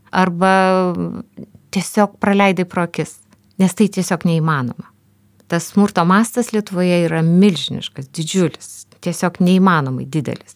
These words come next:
Ir net tas, kuris yra, e, oficialiai pripažįstamas, jau, ta prasme, jis, apie jį yra pranešta,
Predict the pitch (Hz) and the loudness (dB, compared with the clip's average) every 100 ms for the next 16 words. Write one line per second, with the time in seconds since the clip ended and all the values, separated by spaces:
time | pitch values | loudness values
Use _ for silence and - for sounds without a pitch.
0 | - 175 170 175 175 190 185 - 170 170 | -6 -4 0 0 2 -2 -2 -2 -2 -2
1 | - 175 175 175 170 - 151 151 156 151 | -4 -2 2 2 0 -2 -4 -2 -2 -2
2 | - 175 - 170 185 170 180 175 165 - | -4 -6 -6 -4 -2 2 2 2 -2 -8
3 | - 165 220 240 190 160 147 - 147 143 | -2 0 2 0 -2 -2 -2 -4 -6 -6
4 | - 151 160 165 143 - - 147 - 165 | -8 -10 -8 -6 -6 -6 -4 -4 -2 -2
5 | 156 180 147 - 185 226 165 - 139 | 0 0 0 -2 2 2 0 -4 -8